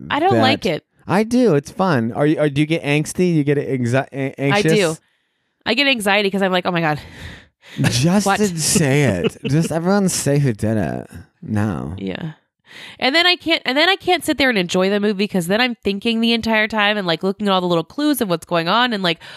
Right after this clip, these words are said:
Speaker 1: "Oh, is that what it is? And, oh, is that gonna be what it's gonna tell me? Oh, is, what about that?"
Speaker 2: So
Speaker 1: I
Speaker 2: I
Speaker 1: just
Speaker 2: agree
Speaker 1: can't
Speaker 2: that
Speaker 1: relax.
Speaker 2: Clue gives you a, gives me a bit of anxiety where I'm like, "Oh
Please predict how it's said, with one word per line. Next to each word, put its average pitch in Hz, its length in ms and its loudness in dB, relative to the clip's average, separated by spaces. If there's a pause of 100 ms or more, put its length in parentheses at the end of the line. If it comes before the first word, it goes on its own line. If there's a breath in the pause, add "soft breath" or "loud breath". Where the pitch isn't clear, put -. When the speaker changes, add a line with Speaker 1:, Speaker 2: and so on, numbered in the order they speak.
(160 loud breath)
Speaker 1:
"Oh, 240 160 2
is 175 160 0
that 196 260 0
what 269 120 0
it 285 100 2
is? 294 160 2
And, 233 160 2
oh, 208 140 2
is 185 80 0
that 175 280 0
gonna 262 120 0
be 269 120 2
what 269 200 0 (160)
it's 233 120 -8
gonna 277 160 0
tell 285 200 0
me? 285 120 2
Oh, 185 140 2
is, 185 140 -2
what 190 180 -2
about 226 160 -2
that?" 269 220 2
Speaker 2:
So 175 220 2
Speaker 1:
I 190 140 2
Speaker 2:
I 214 40 4
Speaker 1:
just 233 140 2
Speaker 2:
agree 233 120 4
Speaker 1:
can't 208 120 4
Speaker 2:
that 190 40 4
Speaker 1:
relax. 165 320 2
Speaker 2:
Clue 160 320 4
gives 127 340 -2
you 131 120 4
a, 117 160 2 (400)
gives 131 320 0
me 135 340 4
a 110 60 4
bit 117 320 2
of 110 200 2
anxiety 104 760 2
where 98 160 4
I'm 98 160 2
like, 95 240 0
"Oh 98 260 -6